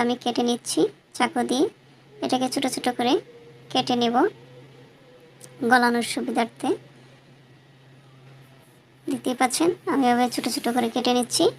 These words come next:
এবার আমি বেজের টুকরোগুলোকে সেই কালারের পাত্রে দিয়ে দিচ্ছি, কালারের সাথে মিশিয়ে দিচ্ছি।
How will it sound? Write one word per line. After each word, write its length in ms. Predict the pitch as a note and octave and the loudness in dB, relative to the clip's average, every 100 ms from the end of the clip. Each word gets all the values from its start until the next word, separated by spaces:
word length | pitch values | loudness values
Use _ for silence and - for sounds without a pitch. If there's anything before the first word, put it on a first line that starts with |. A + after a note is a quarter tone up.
| - - - - - - - - - C4 | -10 -20 -20 -20 -20 -20 -20 -20 -2 4
এবার 160 | B3 B3 | 6 6
আমি 120 | B3+ G#4+ - - - - - - - - - - - - - - - - - - A#3+ | 6 2 0 -12 -12 -12 -12 -14 -14 -14 -16 -16 -14 -14 -14 -14 -14 -16 -18 -10 0
বেজের 380 | B3+ B3 B3 A#3+ - - - - - - - - - - - - - - - - - - - | 2 4 2 0 -4 -12 -14 -16 -16 -18 -18 -20 -20 -20 -20 -20 -20 -20 -20 -20 -20 -20 -4
টুকরোগুলোকে 680 | C4+ - B3+ B3 B3 - C4 F4+ - - - - - - - - - - - | -4 -2 -2 0 0 0 -2 -2 -10 -20 -20 -20 -18 -18 -18 -18 -18 -10 -4
সেই 180 | C4+ B3 - | -2 -2 4
কালারের 400 | C4 B3 B3 A#3+ B3+ | 4 6 2 0 2
পাত্রে 280 | A#3+ - A#3+ | 0 -2 -2
দিয়ে 120 | A#3+ A#3 | -2 -2
দিচ্ছি, 280 | A3+ - C#4+ G#4+ - - - | -4 -4 -2 -2 -6 -12 -4
কালারের 340 | A#3 A#3 A#3 - | 0 0 -2 -2
সাথে 220 | B3+ A#3 A#3 | -2 -2 -2
মিশিয়ে 280 | A#3 A#3 A#3 | -2 -2 -2
দিচ্ছি। 260 | A#3 A#3+ | -2 -2